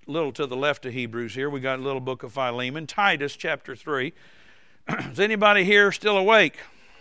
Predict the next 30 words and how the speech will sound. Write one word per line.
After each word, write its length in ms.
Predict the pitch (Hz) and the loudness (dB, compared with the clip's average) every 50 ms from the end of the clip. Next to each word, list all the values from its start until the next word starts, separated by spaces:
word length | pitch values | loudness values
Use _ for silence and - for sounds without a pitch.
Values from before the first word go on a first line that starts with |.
| - - - - - - - - - - - - - - - - - - - - - - - - - | -20 -20 -20 -20 -20 -20 -20 -20 -20 -20 -20 -20 -20 -20 -20 -20 -20 -20 -20 -20 -20 -20 -20 -10 -8
<laughs> 120 | 151 131 123 123 110 98 101 165 - - - - - - - - - - - - - - - - - - - - | -6 -4 -4 -4 -6 -6 -8 -14 -20 -20 -20 -20 -20 -20 -20 -20 -20 -20 -20 -20 -20 -20 -20 -20 -20 -20 -12 -4
Oh, 300 | - 151 165 175 175 165 | 0 4 6 6 6 6
there's 200 | 143 139 131 - | 6 4 0 -2
so 160 | - 170 160 | -2 -4 -4
many 240 | 165 156 151 143 131 | -2 -4 -4 -4 -6
things. 340 | 117 131 143 139 139 135 123 | -6 -6 -6 -6 -6 -6 -6
I 80 | 139 135 | -6 -4
know 180 | 143 143 139 | -2 -2 0
I 100 | 135 135 | 0 0
just 200 | 131 127 131 113 | 0 -2 -4 -2
have 160 | 147 139 135 | -2 -2 -2
a 40 | 127 | -2
few 180 | 123 - 143 135 | -6 -8 -10 -8
more 180 | 131 131 131 | -6 -8 -8
minutes, 360 | 127 127 131 123 117 117 110 - | -6 -6 -6 -6 -6 -8 -10 -12
but 120 | - 123 | -8 -4
I 120 | 120 131 139 | -2 0 0
love 320 | 135 131 135 131 123 110 | 2 2 2 0 0 -2
this. 260 | 104 110 104 104 - - | -8 -10 -12 -12 -12 -4
I 120 | 143 151 170 | -2 -2 -2
love 360 | 170 165 170 180 185 180 - | 0 2 2 2 2 2 -2
preaching 520 | - - 185 180 170 - - 151 151 151 | -4 -2 -2 -2 -2 -4 -6 -8 -8 -6
the 80 | 143 147 | -8 -4
Bible. 520 | 143 170 185 196 185 170 147 123 113 101 - - - - - - | 0 4 6 6 6 6 4 0 -4 -8 -12 -18 -20 -20 -18 -4
I 160 | - 185 208 | 2 4 4
love 280 | 240 240 226 220 233 208 | 6 8 6 6 6 4
the 100 | 202 202 | 2 0
Word 240 | 202 214 233 233 240 | 2 2 4 4 4
of 80 | 233 | 4
God. 480 | 214 254 277 294 285 247 202 151 120 - | 6 6 8 8 8 8 6 4 2 0